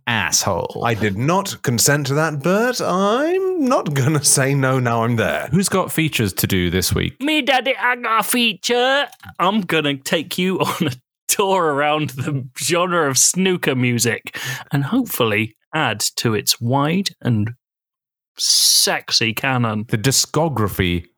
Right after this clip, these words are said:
Speaker 1: of snookography is lacking. Log?
Speaker 2: Well, I'm gonna give you a little update into my Toon Blast life, and then I'm also going to tell you about my new, um, article that I've written for the Daily Telegraph.
Speaker 1: Gainful employment, is it?
Speaker 2: Yep,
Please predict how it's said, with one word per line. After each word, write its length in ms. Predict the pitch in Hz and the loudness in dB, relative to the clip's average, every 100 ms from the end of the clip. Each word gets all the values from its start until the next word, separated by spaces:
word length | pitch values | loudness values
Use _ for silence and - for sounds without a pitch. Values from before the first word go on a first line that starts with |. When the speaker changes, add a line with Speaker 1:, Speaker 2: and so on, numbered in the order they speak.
| - | -6
Speaker 1:
of 100 | 104 | -2
snookography 1040 | - 127 110 - 120 110 101 - 85 82 87 _ _ - | 0 2 0 2 0 0 -2 -2 0 0 -4 _ _ -2
is 240 | 107 90 | -2 0
lacking. 640 | 101 98 90 90 73 73 - _ _ - | 0 0 0 -4 -4 -4 -8 _ _ -2
Log? 320 | 120 131 - - - | 0 0 -4 -12 -6
Speaker 2:
Well, 300 | 127 123 131 | -2 0 0
I'm 140 | 180 | 2
gonna 180 | 196 160 | 2 0
give 240 | 120 120 | -2 -2
you 180 | 120 117 | 0 0
a 40 | 110 | 2
little 320 | 127 123 101 | 2 2 0
update 420 | 98 95 95 95 | 0 -2 -2 -2
into 300 | 90 92 95 | -2 0 0
my 180 | 92 87 | 0 0
Toon 380 | - 95 92 87 | 0 0 0 0
Blast 320 | 95 92 92 | 0 -2 -2
life, 320 | 101 147 143 | 0 -2 -4
and 140 | 101 101 | -4 -2
then 100 | 98 | -2
I'm 160 | 98 | -2
also 420 | 123 117 98 104 | -2 -2 -2 -2
going 280 | 98 98 98 | 0 0 0
to 180 | 98 98 | 0 -2
tell 240 | 95 95 | 0 0
you 100 | 92 | 0
about 220 | 92 90 90 | 0 -2 -2
my 140 | 92 | -2
new, 420 | 90 90 87 87 | 0 0 0 0
um, 380 | 87 87 87 82 - | -2 -2 -4 -8 -6
article 460 | 92 95 - 101 98 | -6 -4 -4 -4 -2
that 160 | 95 | -4
I've 160 | 92 - | -4 -4
written 260 | 92 92 | -4 -4
for 420 | 95 95 92 95 95 | -4 -2 -2 -2 -4
the 300 | - 101 101 | -4 -2 -2
Daily 240 | 95 107 110 | -2 -4 -2
Telegraph. 680 | - 127 - 85 90 - _ | -2 -4 -4 -6 -8 -12 _
Speaker 1:
Gainful 380 | 123 127 110 120 | 0 0 0 0
employment, 600 | 113 107 135 131 104 85 | 2 2 2 2 0 0
is 100 | 90 | 0
it? 320 | 90 - - _ - | 0 -2 -6 _ -2
Speaker 2:
Yep, 360 | 92 95 - | 0 0 -2